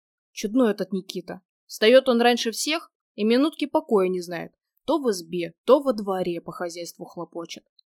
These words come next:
Стар он. Горб на спине вырос, а все боятся, почитают и слушают его. Какие-то непонятные разговоры Никита с отцом и дядей ведет. Часто после ужина усядется он на лавке, свесит на пол босые ноги,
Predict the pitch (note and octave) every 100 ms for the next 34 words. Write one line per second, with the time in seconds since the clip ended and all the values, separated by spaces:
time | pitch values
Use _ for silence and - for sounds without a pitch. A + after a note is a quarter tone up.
0 | _ - - G3+ F#3 F3 E3 _ _ _
1 | _ G#3+ E4+ - A#3 - G#3 G#3 F#3 F3+
2 | F3 - _ - F3+ A3+ A3+ A#3+ F#3 F3
3 | F3 - _ _ _ F#3 - G3+ A#3+ D4
4 | G#3+ _ A3 A3 G#3 F#3 - E3+ E3 D#3
5 | F3+ _ _ _ _ G3 - A#3+ A3 A3
6 | A3 B3 A3+ A3 G#3+ G#3+ G#3 G#3 F#3+ F3
7 | F3 E3+ F3 - - F3+ A#3 B3+ G3+ F3
8 | D3+ D#3+ D#3 D#3 - _ _ _ _ _
9 | _ _ - A#3 - G3 F#3 G#3 A3 D4+
10 | B3+ F3+ - F#3 C#4 C#4+ C#4 A3 G3+ G3
11 | F#3+ F3 - _ _ - G3 B3+ - D4
12 | A3 G#3 F#3+ F#3+ F#3 - F#3+ F#3 F3+ E3